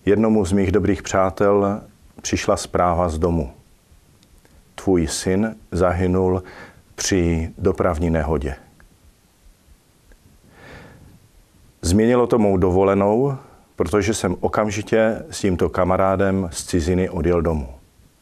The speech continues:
Jemu to však změnilo celý život. Chyběl mu jeden člen v rodině. Občas vnímáme, jak velikou sílu má zlo,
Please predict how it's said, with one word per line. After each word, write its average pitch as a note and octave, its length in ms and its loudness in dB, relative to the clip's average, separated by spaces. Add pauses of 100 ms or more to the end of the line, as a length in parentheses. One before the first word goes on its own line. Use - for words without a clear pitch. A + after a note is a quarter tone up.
(1200)
Jemu F2 260 2
to G#2 120 0
však G2+ 240 -2
změnilo F#2 440 2
celý E2+ 300 -2
život. C#2+ 520 -6 (2250)
Chyběl F#2+ 460 2
mu G2 320 0 (200)
jeden E2+ 360 2
člen F2+ 360 0
v E2+ 60 -2
rodině. D#2 460 -2 (2750)
Občas B2+ 380 0
vnímáme, G#2+ 640 2
jak G#2+ 300 0
velikou G#2 680 2
sílu A#2 520 0
má G2 220 2
zlo, E2+ 440 0